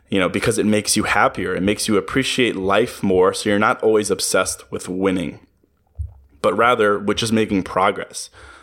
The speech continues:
But you still win with progress. Don't get me wrong. I'm still very competitive.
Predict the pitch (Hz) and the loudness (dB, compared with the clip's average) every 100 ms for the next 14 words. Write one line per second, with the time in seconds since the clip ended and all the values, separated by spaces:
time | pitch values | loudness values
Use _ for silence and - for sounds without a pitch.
0 | - _ _ _ - 113 160 - 262 107 | -20 _ _ _ -2 0 0 0 2 4
1 | 127 165 123 110 - 110 160 104 87 - | 4 4 4 0 2 2 4 2 0 0
2 | 123 147 104 104 127 117 - 131 90 107 | 2 2 4 4 4 2 0 -4 2 2
3 | 135 101 95 135 123 87 - | 2 0 0 0 0 -4 -10